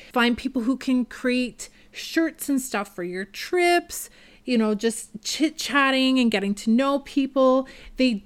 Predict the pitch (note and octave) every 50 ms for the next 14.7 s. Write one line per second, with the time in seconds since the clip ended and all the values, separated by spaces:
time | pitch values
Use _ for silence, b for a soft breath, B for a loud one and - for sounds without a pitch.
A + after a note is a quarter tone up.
0 | - - A#3 B3 C#4 D4 D4+ C4 - B3 B3+ B3 - - C4 B3+ C4 B3 A3 -
1 | - - - - - A#3+ A3+ A3+ G#3+ G#3+ G#3+ G#3+ G#3+ G#3 G#3 A3 - - - G#3+
2 | - - - - - - G#3+ A#3 C4+ - - D#4 D#4 D#4 D#4 - - - D#4 C#4+
3 | C#4+ C#4+ D4 C4+ - - - B3+ A3 G3+ A#3+ C#4 D4 - - - E4 E4 D4+ B3
4 | - - A3 A3 A#3 A#3+ A#3 A#3 A3+ C4 B3 - - D4+ D4+ E4+ D#4+ - - A3
5 | G3+ G3 G3 - - - - A3 G#3+ G#3+ G#3+ G#3+ - B B B B B B B
6 | B A3 A3+ A#3 B3 B3+ B3+ C4 C4 C4 C4 C4 - - A3 G#3 A3+ A3 - G#3
7 | G#3+ G#3 G3+ G#3 - - G3+ F#3 F#3 - - G3 F#3 - F#3 - - F3 E3 -
8 | F3 E3+ - - E3+ E3 D#3+ - - G3 G3 G3 G3 F3+ F3 F3+ F3 F3 F3+ F3+
9 | F#3+ - - - - - B B B B B B _ - A3+ G3+ F#3+ F#3+ G3 G3
10 | F#3+ G3 G3+ G3+ - F#3 F3 E3+ E3+ E3+ E3+ E3+ F#3 G#3+ A#3+ C4+ C#4 D4 D4 D4+
11 | - - C#4+ C#4+ C#4 C4 C4 - - A3 - - A#3 A3 - - A#3 A3 G#3+ G#3+
12 | G#3+ - - - F#3 F3 F3 E3+ E3+ F3 F3 F3 - - D4 C#4 C#4+ D#4 D4 C#4+
13 | C4+ C4 B3+ A#3 A3+ A3 G#3 - G#3+ G3+ G3+ A3 G#3 G3+ G3+ G3 G3 G3 F#3+ F#3+
14 | F#3 F#3+ - - G#3 F#3+ F#3 - G#3+ G3+ F#3+ F#3+ F#3 F#3+